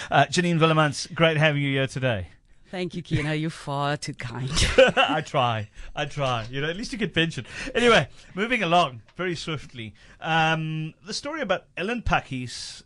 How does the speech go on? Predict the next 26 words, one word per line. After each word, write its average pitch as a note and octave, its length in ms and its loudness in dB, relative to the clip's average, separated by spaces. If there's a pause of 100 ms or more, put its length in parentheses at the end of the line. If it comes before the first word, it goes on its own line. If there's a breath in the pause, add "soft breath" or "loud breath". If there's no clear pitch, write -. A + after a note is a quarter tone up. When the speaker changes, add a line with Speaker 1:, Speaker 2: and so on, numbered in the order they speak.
(100)
Speaker 1:
and B2 640 -4
her C3 320 2
son A#2+ 720 -2
addicted D3 480 -6
to C#3+ 80 -4
drugs. A2+ 580 -2 (840 loud breath)
Before C4+ 240 0
we E4 80 2
even G3 160 -2
talk - 300 2
about D#3+ 200 2
the D#3 80 -6
nuances, D3+ 640 -2 (580)
let's F#3 140 -12
paint - 200 -2
the - 60 -12
picture, - 320 -8
Janine. A2 300 -6 (760 loud breath)
Speaker 2:
Keno, C4+ 260 2
it A#3 80 2
was G3+ 160 0
actually G#3 380 2
in G#3 100 2
my F3 100 4
first F#3+ 380 0
year D3 280 2